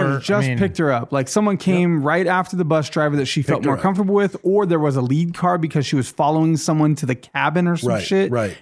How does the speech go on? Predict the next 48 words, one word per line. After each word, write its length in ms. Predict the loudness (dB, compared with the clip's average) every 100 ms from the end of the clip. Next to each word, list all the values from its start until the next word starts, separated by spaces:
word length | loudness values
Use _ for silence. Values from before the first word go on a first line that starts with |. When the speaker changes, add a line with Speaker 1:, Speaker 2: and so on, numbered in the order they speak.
| -2
Speaker 1:
And, 200 | 0 2
like, 200 | 0 0
they 100 | 0
realized, 340 | 2 2 0
like, 140 | -2 -2
she 140 | -4
spun 340 | -4 -2 0
out, 320 | 2 0 -2 -2
pulled 240 | -2 2
over, 500 | 2 0 0 -2 -4 _ _ -2
and 120 | 0
then 220 | 2 -2 -6
turned 260 | -4 0 2
around, 400 | 2 2 0 0
got 260 | 0 0 0
her, 100 | 0
and 120 | -2
took 200 | -2 0
off. 320 | 0 0 -2
Cops 300 | -4 -2 -2
showed 140 | 0
Speaker 2:
Yeah, 80 | 0
Speaker 1:
up 40 | 0
Speaker 2:
maybe. 100 | 0
Speaker 1:
right 160 | 0
after 300 | 0 -2 -2
they 120 | -2 0
took 220 | -2 0
Speaker 3:
Yeah. 80 | -2
Speaker 1:
off, 180 | 0
you 60 | 0
know? 200 | 0 -2 -6 -6
Speaker 3:
That's 240 | -4 -2
one 140 | -2
of 80 | 0
the, 300 | 0 -2 -4
that's 180 | -6 -4
one 140 | -2 0
of 100 | 0
the 180 | -2
theories. 720 | -2 -2 0 -2 -4 -6 -8 -14 _ _ _ _ -4
Um, 640 | -2 0 -2 -4 -6 -8 _ _ -16 -6
Speaker 2:
Or 120 | -2 0
they 80 | 0
Speaker 3:
the 40 |
Speaker 2:
were 80 | -2
behind 380 | -2 0 0 0
her 260 | -2 -4